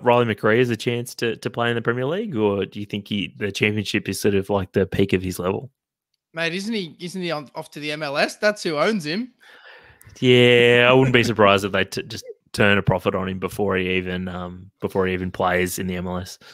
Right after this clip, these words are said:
Speaker 1: But
Speaker 2: He's, he's someone else who could be part of a promoted team. At this stage, I don't think a Premier League team's gonna buy him. Uh, but if he goes up from the Championship, that's how he's gonna get to the Premier League, I think.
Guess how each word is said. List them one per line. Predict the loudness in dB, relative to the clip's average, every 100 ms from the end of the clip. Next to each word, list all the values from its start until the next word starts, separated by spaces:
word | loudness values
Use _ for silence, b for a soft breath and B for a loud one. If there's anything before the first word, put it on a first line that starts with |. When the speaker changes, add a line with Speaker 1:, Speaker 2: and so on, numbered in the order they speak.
| B
Speaker 1:
But | -8 -8 _ -10
Speaker 2:
He's, | -10 -10 -16 -16
he's | -8 -6
someone | -2 -2 0 -2
else | -4 -6
who | -8
could | -8 -8
be | -8
part | -2 -2 -2
of |
a | -8
promoted | -14 -10 -8 -8 -10 -12
team. | -10 -10 -10
At | -10
this | -10 -6
stage, | -2 -2 -2
I | -6
don't | -6 -8
think | -14 -14 -16
a |
Premier | -14 -12 -10 -10
League | -10 -10
team's | -12 -12
gonna | -12 -12
buy | -6 -2 -2
him. | -4 -6 -8 -12 _ _ _ _ -10
Uh, | -8
but | -6
if | -6
he | -6
goes | 0 2 2 0
up | -2 -2
from | -8 -8
the | -8
Championship, | -10 -8 -8 -10 -10 -6
that's | -8 -6
how | -6
he's | -6 -10
gonna | -12 -12
get | -14
to | -14
the | -14
Premier | -12 -12 -12
League, | -12 -12
I |
think. | -12 -14